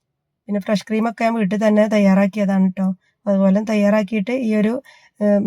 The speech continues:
റെസിപ്പിയോട് ഫോളോ ചെയ്തിട്ട് ഇതുപോലെ ഉണ്ടാക്കി നോക്കുക. അതുകൊണ്ട് അത് കട്ട് ചെയ്യണ സമയത്ത് നിങ്ങൾക്ക് കാണുമ്പോൾ മനസ്സിലാവും. നല്ല റേ-, ലെയർ ആയിട്ട് തന്നെ കിട്ടിയിട്ടുമുണ്ട്.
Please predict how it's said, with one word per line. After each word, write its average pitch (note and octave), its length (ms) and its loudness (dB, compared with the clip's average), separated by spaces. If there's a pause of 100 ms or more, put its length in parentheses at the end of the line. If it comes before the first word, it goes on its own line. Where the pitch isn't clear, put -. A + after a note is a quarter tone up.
റെസിപ്പിയോട് G3+ 500 0
ഫോളോ G#3 260 2
ചെയ്തിട്ട് G#3 280 2
ഇതുപോലെ G3+ 280 4
ഉണ്ടാക്കി F#3+ 360 2
നോക്കുക. G3 260 2
അതുകൊണ്ട് G3+ 240 2
അത് G3+ 160 4
കട്ട് G3+ 220 -2
ചെയ്യണ A3 220 -4
സമയത്ത് G#3 380 0
നിങ്ങൾക്ക് G#3+ 280 0
കാണുമ്പോൾ G#3 300 2
മനസ്സിലാവും. G3+ 520 0 (380)
നല്ല G3+ 320 2
റേ-, G#3 280 0
ലെയർ G3 320 4
ആയിട്ട് G#3+ 180 0
തന്നെ G#3+ 160 2
കിട്ടിയിട്ടുമുണ്ട്. G3+ 680 -2